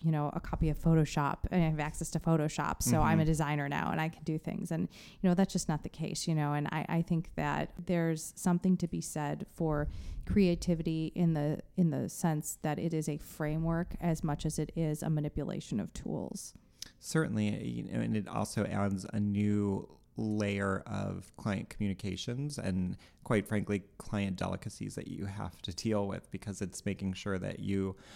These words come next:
Speaker 2: are, for lack of a better term, policing those, uh, the assets that are, are perhaps not being created under your creative guidance,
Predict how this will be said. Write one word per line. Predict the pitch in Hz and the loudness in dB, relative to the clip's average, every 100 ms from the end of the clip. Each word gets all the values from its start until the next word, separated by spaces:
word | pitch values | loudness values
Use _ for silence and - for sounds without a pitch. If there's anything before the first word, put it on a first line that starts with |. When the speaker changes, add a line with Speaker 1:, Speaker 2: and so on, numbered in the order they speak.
| - - | -20 -12
Speaker 2:
are, | 104 98 98 98 95 101 - _ _ _ - | -6 -2 -2 -2 -4 -8 -16 _ _ _ -16
for | - 120 | 0 0
lack | 113 | 2
of | 131 | 0
a | |
better | 101 101 98 | 2 2 0
term, | - 101 90 | -2 -4 8
policing | - 98 110 131 - 85 - 90 | 8 8 -2 -4 -6 -6 -8 -6
those, | 101 92 90 - | -4 -4 -6 -10
uh, | - - - _ _ | -16 -20 -20 _ _
the | - - | -10 -4
assets | 95 - 92 - | -4 -4 -8 -4
that | 95 | -2
are, | 95 92 - | -2 -4 -6
are | 101 92 | -6 -6
perhaps | - 98 - - | -6 -8 -6 -6
not | 90 | -6
being | - 92 | -4 -6
created | - 90 90 85 85 - - - | -4 -2 0 -2 -6 -16 -20 -4
under | 101 95 92 - - | -2 0 -2 -4 -6
your | 110 98 | -2 -2
creative | 92 - 95 92 90 85 87 - - | -2 -2 0 0 -2 -4 -10 -14 -12
guidance, | - 92 92 92 - - - | -4 -2 0 -4 -8 -8 -10